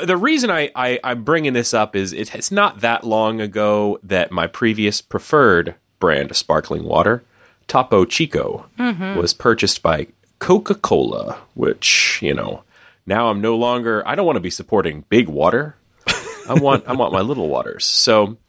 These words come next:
Speaker 1: uh, there's that. I'm also quite fond, I've grown quite fond of, uh,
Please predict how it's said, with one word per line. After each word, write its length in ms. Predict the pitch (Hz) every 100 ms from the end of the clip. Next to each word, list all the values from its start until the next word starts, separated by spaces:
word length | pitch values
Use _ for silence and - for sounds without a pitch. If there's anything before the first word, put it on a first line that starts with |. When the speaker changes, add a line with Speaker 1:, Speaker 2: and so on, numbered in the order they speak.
| - _ _ _ 107
Speaker 1:
uh, 240 | 98 92
there's 240 | 131 151
that. 260 | 101 101 139
I'm 160 | 143 147
also 480 | 262 - 160 92 - _ _ _
quite 440 | - - 139 165 -
fond, 300 | - 95 107
I've 100 | 117
grown 320 | 139 160 156
quite 300 | - 131 -
fond 580 | - 131 131 131 135 127
of, 480 | - 110 110 107 95
uh, 300 | 95 95 90